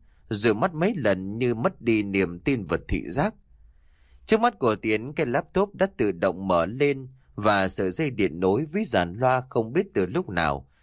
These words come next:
đã cắm vào trong ổ. Tiến sững người chết lặng, hắn bắt đầu cảm thấy rằng căn nhà này có gì đó không bình thường. Dường như mọi chuyện xảy ra từ đấy đến giờ chẳng phải do cái loa gã mua bị hỏng,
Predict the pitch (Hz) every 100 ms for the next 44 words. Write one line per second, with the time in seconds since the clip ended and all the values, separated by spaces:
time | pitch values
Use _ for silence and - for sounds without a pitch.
0 | _ 123 - 98 165 196 78 - 107 82
1 | 87 71 64 _ _ _ _ _ _ _
2 | _ _ 143 156 180 220 147 107 104 -
3 | 220 - 95 90 78 - - 123 175 233
4 | 113 98 90 - 98 87 80 80 107 190
5 | 98 90 85 80 131 92 82 80 85 80
6 | - 160 - 85 71 87 127 - 131 92
7 | 82 69 90 80 67 65 _ _ _ _
8 | _ _ - 107 113 104 107 107 101 98
9 | 95 87 85 82 110 90 87 95 85 135
10 | 123 117 - 95 92 - 143 190 - 82
11 | 71 - _ _ - 104 98 92 87 85
12 | 110 - 147 95 92 87 78 82 160 143
13 | 107 98 87 - 85 67